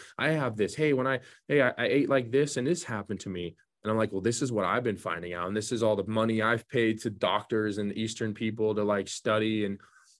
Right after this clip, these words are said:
you know, acupuncture and trigger." I mean, the guy triggered one time to, like,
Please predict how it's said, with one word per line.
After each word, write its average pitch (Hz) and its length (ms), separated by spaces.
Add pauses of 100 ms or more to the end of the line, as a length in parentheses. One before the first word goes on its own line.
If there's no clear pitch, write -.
you 110 80
know, 104 180
acupuncture 117 760
and 101 100
trigger." 113 380
I 107 40
mean, 107 140
the 110 80
guy 113 200
triggered 117 400
one 113 160
time 110 320
to, 110 80
like, 95 160